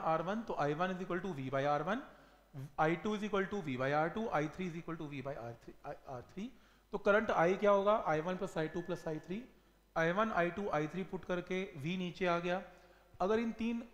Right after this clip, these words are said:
resistor की जगह एक resistor लगाएं तो उसकी equivalent resistance क्या आएगी, I upon V is one by आरपी।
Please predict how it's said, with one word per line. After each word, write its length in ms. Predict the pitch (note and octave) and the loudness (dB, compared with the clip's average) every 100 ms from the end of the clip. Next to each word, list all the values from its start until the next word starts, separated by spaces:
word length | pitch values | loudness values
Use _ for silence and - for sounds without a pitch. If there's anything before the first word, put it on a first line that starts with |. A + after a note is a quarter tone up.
| - - - - | -18 -16 -12 -6
resistor 440 | E3 G3 - A3+ | -2 -2 -2 -4
की 100 | G#3 | -2
जगह 260 | G#3 G3+ G3+ | 0 2 4
एक 120 | A3+ | 2
resistor 360 | F#3 F#3 - G3 | -2 -6 -6 -2
लगाएं 300 | F3+ D3+ D#3 G3+ - - _ _ _ _ _ - F3+ | -2 -2 -4 -8 -18 -20 _ _ _ _ _ -10 -2
तो 160 | F3 F#3 | -2 -2
उसकी 240 | G3 - G#3 F#3 | -4 -6 -6 -6
equivalent 360 | F3+ G3 G3+ F3+ | -4 -2 -2 -2
resistance 440 | E3+ - G3 - | -6 -4 -6 -2
क्या 120 | F#3+ | 2
आएगी, 260 | F3+ F3+ G3 | 2 2 0
I 160 | E3 D#3 | 2 2
upon 320 | E3+ F3 F3 | 2 -2 -2
V 160 | F3+ F3+ | -6 -6
is 100 | D#3 | -4
one 160 | D#3 D#3 | -2 2
by 140 | G3+ D4 - - - - _ B2 | 0 0 -8 -20 -20 -20 _ -10
आरपी। 300 | A2 - | -10 -10